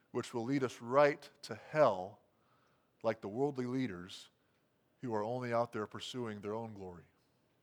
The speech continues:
and stepping on and using others to get there.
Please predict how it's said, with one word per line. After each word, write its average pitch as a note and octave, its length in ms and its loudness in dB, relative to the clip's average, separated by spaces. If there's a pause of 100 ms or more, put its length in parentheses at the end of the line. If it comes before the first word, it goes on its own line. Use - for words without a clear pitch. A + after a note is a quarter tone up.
(320)
and G2+ 180 -10
stepping C#3 460 2
on A2+ 360 2
and A2+ 100 -10 (260)
using A2+ 380 -4
others F#2+ 460 -4
to A2 80 -14
get A#2 240 -10
there. F#2 100 -14